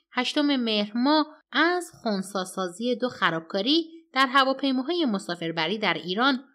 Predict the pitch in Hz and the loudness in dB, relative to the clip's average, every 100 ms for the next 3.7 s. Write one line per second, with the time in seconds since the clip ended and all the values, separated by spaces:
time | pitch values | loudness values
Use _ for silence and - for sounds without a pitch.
0 | _ _ 233 226 226 262 311 302 - 208 | _ _ 0 2 0 0 -4 -4 -4 -2
1 | 285 359 269 208 202 202 - 170 165 156 | -2 0 0 0 -2 -6 -2 0 0 -2
2 | - - _ _ - 196 196 202 220 202 | -10 -14 _ _ -2 0 0 -2 -4 0
3 | 277 208 185 196 190 175 - | 0 0 -2 0 0 0 -6